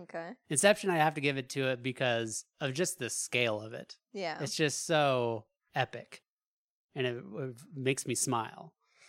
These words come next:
Speaker 2: which is why, which brings me back to I'm, me just loving that we have a Christopher Nolan.
Speaker 1: Mm-hmm.
Speaker 2: Someone who fucking gets that huge blockbuster movie budget, but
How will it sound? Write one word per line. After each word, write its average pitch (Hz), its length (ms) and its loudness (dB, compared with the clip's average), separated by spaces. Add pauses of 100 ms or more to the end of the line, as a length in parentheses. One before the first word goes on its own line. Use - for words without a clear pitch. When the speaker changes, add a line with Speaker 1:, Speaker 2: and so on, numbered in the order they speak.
(480)
Speaker 2:
which 139 220 0
is 135 100 0
why, 135 440 4
which 147 260 -2
brings 147 200 2
me 139 100 0
back 131 200 4
to 135 260 -4
I'm, 143 300 -2 (180)
me 143 220 2
just 127 160 -2
loving 120 680 2 (580)
that 127 140 2
we 127 100 2
have 120 220 6
a 110 60 -6
Christopher 113 420 -4
Nolan. 107 440 -8
Speaker 1:
Mm-hmm. 226 140 -12
Speaker 2:
Someone 160 460 2
who 135 240 0
fucking 123 640 2 (680)
gets 156 320 6
that 131 240 4
huge 139 1000 0
blockbuster 131 760 4
movie 120 340 2
budget, 113 520 0 (580)
but 139 320 4